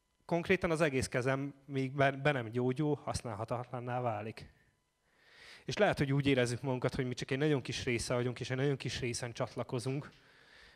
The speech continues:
viszont nagyon fontos, mert minden egyes része nagyon fontos a testnek.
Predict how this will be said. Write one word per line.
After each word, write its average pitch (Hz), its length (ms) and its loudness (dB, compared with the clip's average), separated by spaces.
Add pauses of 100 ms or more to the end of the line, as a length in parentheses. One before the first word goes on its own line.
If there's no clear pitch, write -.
(120)
viszont 127 260 -2
nagyon 123 240 0
fontos, 113 580 -4 (100)
mert 110 200 -6
minden 123 340 -4
egyes 104 380 -8
része 104 280 -6
nagyon 110 260 -6
fontos 107 380 -10
a 113 40 -6
testnek. - 580 -10